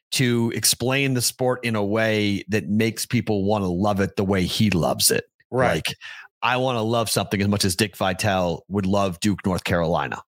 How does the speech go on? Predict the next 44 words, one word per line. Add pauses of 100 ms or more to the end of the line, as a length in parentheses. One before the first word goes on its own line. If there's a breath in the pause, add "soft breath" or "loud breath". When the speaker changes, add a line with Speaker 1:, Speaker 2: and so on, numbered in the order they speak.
(300)
Speaker 1:
Like,
Speaker 2:
Yeah.
Speaker 1:
when
that
game
was
being
played, (580 loud breath)
like,
when
you
saw
Dickie
V
and
people
accuse
him
of
being
a
Duke
lover
all
the
time
and
Carolina
fans
have
their
own
issues
and
blah,
blah,
blah.
But
it
was
always
really
fun
because,